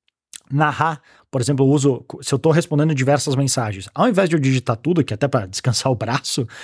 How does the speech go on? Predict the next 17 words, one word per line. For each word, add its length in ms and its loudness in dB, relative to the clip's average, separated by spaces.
eu 140 4
uso 240 4
ferramentas 640 2
que 100 -2
tem 140 0
no 80 2
próprio 320 -4
Mac, 240 2
no 100 -4
próprio 260 -12
Google, 340 2
ou 60 0
fe-, 160 -6
ou 360 -6
extensões 440 -4
do 160 -4
Chrome, 300 2